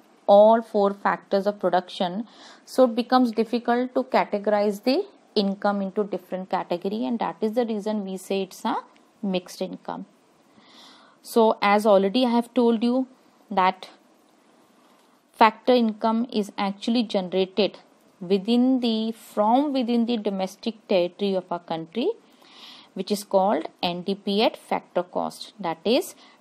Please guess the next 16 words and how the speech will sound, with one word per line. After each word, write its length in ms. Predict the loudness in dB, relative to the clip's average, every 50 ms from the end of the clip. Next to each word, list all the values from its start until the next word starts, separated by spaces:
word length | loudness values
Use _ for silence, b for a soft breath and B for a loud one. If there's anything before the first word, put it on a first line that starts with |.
| b _
net 500 | -14 -12 -8 -2 2 2 2 2 -2 -10 -20 _ _ -12 -4
domestic 680 | -2 0 0 0 -2 -6 -8 -6 -4 -4 -4 -4 -4 -2
product 500 | -2 -2 0 0 -2 -4 -4 -6 -10 -20 _ _ -2
at 240 | -2 -2 -2 -4
factor 440 | -8 -6 -6 -6 -6 -4 _ -2 -2
cost, 420 | -2 0 0 0 0 0 -2 -8 -20 B B B B B
or 80 | -2
you 140 | -2 -2 -2
can 400 | -4 -4 -4 -4 -4 -4 -8 -10 -12 -16 -20 _ _ _
simply 480 | -6 0 0 2 2 0 0 0 -2
say 280 | 0 0 0 0 0 0
it's 300 | 0 -2 -6 -6 -4 -2
a 160 | 0 0 0 -2 -8 _ _ -6 -2
domestic 580 | 0 0 0 -2 -4 -6 -6 -6 -6 -6 -4
income. 440 | -6 -10 -10 -10 -8 -8 -8 -8 -10 -14 _ _ _ _ _ _ _ _ _ _ _ _ _ _ b b b b b b b b b b b b b b
So 480 | -2 6 8 8 8 8 6 2 -4